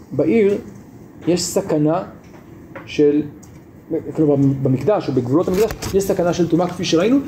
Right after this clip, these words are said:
צריך להתמודד עם זה וצריך אולי למנוע את זה, לנקוט אמצעי מניעה לטומאה של העיר.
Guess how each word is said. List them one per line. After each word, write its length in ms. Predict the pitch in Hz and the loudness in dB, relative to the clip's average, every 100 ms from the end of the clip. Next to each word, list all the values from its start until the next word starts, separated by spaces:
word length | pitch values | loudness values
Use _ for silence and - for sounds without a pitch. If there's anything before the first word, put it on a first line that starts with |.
| - | -8
צריך 240 | - 214 214 | -2 0 0
להתמודד 460 | 208 175 165 202 | 0 2 2 2
עם 80 | 226 | 2
זה 100 | 202 208 | 2 0
וצריך 460 | 170 175 190 190 - - - - | 2 4 4 2 -4 -16 -6 0
אולי 260 | 180 180 | 4 4
למנוע 280 | 170 175 175 | 4 4 2
את 80 | 139 | 2
זה, 80 | 139 | 2
לנקוט 360 | 143 139 214 - 165 | 2 2 0 0 0
אמצעי 540 | 151 160 156 196 196 - - 156 | 2 2 2 2 0 -6 -6 0
מניעה 600 | 170 175 175 202 226 214 | 2 2 0 0 2 4
לטומאה 840 | 196 196 196 190 185 185 - 160 - - - - | 4 4 2 0 0 0 0 0 -4 -16 -20 -14
של 180 | - 156 | 0 2
העיר. 140 | - | 2